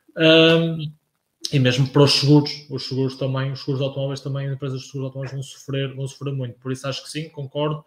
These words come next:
será uma, uma tecnologia dis-, disruptiva para, para o futuro, bastante mesmo.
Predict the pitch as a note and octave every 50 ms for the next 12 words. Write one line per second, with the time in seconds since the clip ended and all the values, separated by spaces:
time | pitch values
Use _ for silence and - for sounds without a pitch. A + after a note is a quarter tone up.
0 | _ _ _ _ _ - - - C3+ C3 C3 C3 C3 C3 B2+ B2+ C3 C3 C3 C3
1 | C3 C3 B2+ B2+ B2+ - C3 B2+ A2+ C3 B2 - - - - - - - _ D#3
2 | C3+ C3+ C3 - D3+ C#3+ D3 - - C3+ B2+ A#2+ B2 B2 - - - A#2+ A#2+ A#2+
3 | B2+ B2 B2+ A#2+ - - C3 B2+ - - B2+ G#2+ A2 A#2+ A2+ - - A#2+ A2 -
4 | - A2 G2+ -